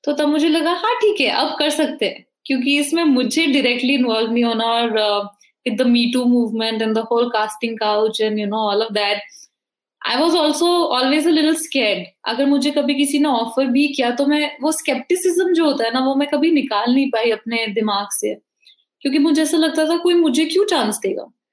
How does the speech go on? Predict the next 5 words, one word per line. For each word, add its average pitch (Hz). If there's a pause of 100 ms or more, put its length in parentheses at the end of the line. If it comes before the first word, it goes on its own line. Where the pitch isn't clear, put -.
(420)
मेरा 262
कोई 294
बैकग्राउंड 233
नहीं 214
है 202